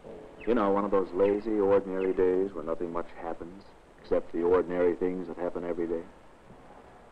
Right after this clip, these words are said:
At least that's the way this day started out. Two kids playing in the park,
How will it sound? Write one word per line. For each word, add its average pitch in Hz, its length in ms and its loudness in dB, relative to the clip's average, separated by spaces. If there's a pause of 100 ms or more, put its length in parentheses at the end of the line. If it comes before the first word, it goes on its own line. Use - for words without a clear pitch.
(720)
At 98 100 4
least 123 240 4
that's 113 220 2
the 95 80 4
way 95 200 8
this 110 280 0
day 78 200 0 (140)
started 73 320 -2
out. 78 260 -6 (1600)
Two 90 240 0
kids 101 340 4
playing 95 240 2
in 85 100 -2
the 82 60 -4
park, 101 360 2